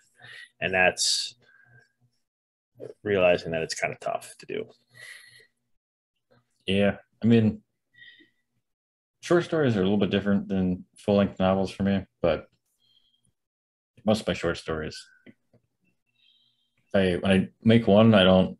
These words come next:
Speaker 2: always intend on making another one, but the door is
Speaker 1: Okay.
Speaker 2: always open for all of them. Like, there was the series that I put out in December where it was like, it was a really depressing series. I kinda stopped making them. Then I suddenly made another one,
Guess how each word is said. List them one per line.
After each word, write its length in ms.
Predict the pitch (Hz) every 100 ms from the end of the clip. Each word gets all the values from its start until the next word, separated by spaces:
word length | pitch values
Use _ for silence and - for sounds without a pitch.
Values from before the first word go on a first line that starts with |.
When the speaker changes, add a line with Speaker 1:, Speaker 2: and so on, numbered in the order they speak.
| -
Speaker 2:
always 260 | 92 92 87
intend 320 | 82 90 90
on 100 | 87
making 260 | 90 87 90
another 220 | 87 95
one, 180 | 101 101 _ _ _ _ _ _ _ _ -
but 300 | 107 92 - -
the 80 | 95
door 160 | 98
is 60 | 92
Speaker 1:
Okay. 100 | 98
Speaker 2:
always 160 | 92
open 300 | 85 78 76 -
for 160 | 80
all 200 | 87 78
of 60 | 78
them. 100 | -
Like, 100 | 90
there 120 | 107
was 220 | 101 90 - _ _ _ _ _ _ -
the 80 | 92
series 340 | - 113 107
that 80 | 101
I 40 | 95
put 140 | 104
out 120 | 101
in 40 | 95
December 360 | - 95 87
where 180 | 80 82
it 80 | 73
was 120 | 80
like, 180 | 78 - - _ _ _ -
it 60 | 82
was 100 | 92
a 60 |
really 320 | 101 92 87 - -
depressing 420 | 87 104 - 92
series. 400 | 104 92 82 82
I 80 | 78
kinda 340 | 87 80 78 _ _ _ _ _ _ -
stopped 280 | - - 92
making 220 | 95 85
them. 180 | 78 80 - - - _ _ _ _ _ _ -
Then 100 | 98
I 60 | 90
suddenly 260 | 92 101
made 100 | 107
another 180 | 110 120
one, 280 | 127 123